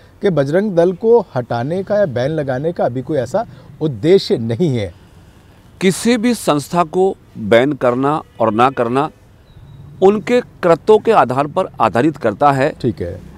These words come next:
Speaker 2: यदि, यदि बजरंग दल
Speaker 1: हम्म।
Speaker 2: धार्मिक भाव को लेकर सद्भाव बढ़ाने के लिए, या ये कहिए कि हिंदू संस्कृति की वृद्धि के लिए अपनी कोई भूमिका सकारात्मक निभाता है
Speaker 1: हम्म।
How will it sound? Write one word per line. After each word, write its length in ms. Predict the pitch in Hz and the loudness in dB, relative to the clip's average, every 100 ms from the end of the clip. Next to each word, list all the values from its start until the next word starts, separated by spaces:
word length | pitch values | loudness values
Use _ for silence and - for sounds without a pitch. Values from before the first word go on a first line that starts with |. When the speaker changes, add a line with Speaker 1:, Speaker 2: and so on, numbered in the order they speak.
| - 139 | -4 2
Speaker 2:
यदि, 440 | 170 220 196 135 - | 2 2 -4 -6 0
यदि 280 | 147 156 254 | 2 2 0
बजरंग 540 | 165 117 117 139 240 | -4 -2 0 0 -2
दल 340 | 226 139 98 71 - 113 | 0 0 0 -6 -14 -12
Speaker 1:
हम्म। 140 | 92 85 - - - - 120 | -12 -14 -20 -20 -20 -10 -2
Speaker 2:
धार्मिक 440 | 139 185 214 262 147 | 0 0 -4 -12 -8
भाव 260 | 127 165 | -2 -2
को 180 | 190 202 | -2 -2
लेकर 300 | 156 151 202 | -2 -4 -8
सद्भाव 480 | - 135 131 160 160 | -6 -6 -4 -4 -4
बढ़ाने 380 | 110 104 135 156 | -4 -6 -6 -6
के 140 | 156 | -6
लिए, 280 | 135 135 151 _ _ - _ _ _ _ _ _ - | -4 -4 -6 _ _ -20 _ _ _ _ _ _ -8
या 360 | 160 202 247 - - | 0 2 2 0 -8
ये 240 | 151 202 | 0 2
कहिए 500 | 240 214 196 208 247 - _ _ _ _ _ _ 180 | 2 2 0 0 -2 -8 _ _ _ _ _ _ 2
कि 120 | 175 | 2
हिंदू 360 | 156 202 226 | 2 -2 -2
संस्कृति 600 | 233 175 151 - 180 - 220 | -2 -2 -2 -4 -8 -6 -6
की 160 | 208 | -4
वृद्धि 400 | 123 117 107 190 | 0 2 2 0
के 160 | 208 196 | 2 2
लिए 240 | 147 175 | 4 4
अपनी 340 | 170 - 170 175 | 4 2 -2 0
कोई 160 | 170 | 0
भूमिका 500 | 107 117 135 156 170 | 2 2 2 2 0
सकारात्मक 560 | 147 135 120 123 170 147 | 0 0 0 0 -4 -6
निभाता 500 | 101 92 107 190 165 | -4 -2 0 2 2
है 180 | 110 131 | 2 -2
Speaker 1:
हम्म। 160 | 107 | -6